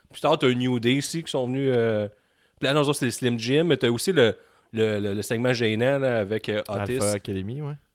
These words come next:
Speaker 1: Puis ils venaient manger, euh, des Ruffles, puis ça donnait le retour de R-Truth.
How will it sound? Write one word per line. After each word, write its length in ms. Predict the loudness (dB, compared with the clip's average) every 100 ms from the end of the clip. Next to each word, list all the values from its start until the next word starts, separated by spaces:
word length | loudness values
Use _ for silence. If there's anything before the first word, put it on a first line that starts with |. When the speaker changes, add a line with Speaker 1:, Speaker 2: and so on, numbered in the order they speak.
| -14
Speaker 1:
Puis 100 | -8
ils 40 |
venaient 120 | -4 -2
manger, 560 | 0 -2 -4 -2 0
euh, 160 | 0 0
des 120 | -2
Ruffles, 400 | 0 -2 0 -4
puis 100 | -4
ça 120 | -4 0
donnait 360 | 0 0 0
le 120 | 0 0
retour 400 | 0 0 -2 -2
de 100 | -4
R-Truth. 640 | 0 -2 -4 -12 -14 -16 -20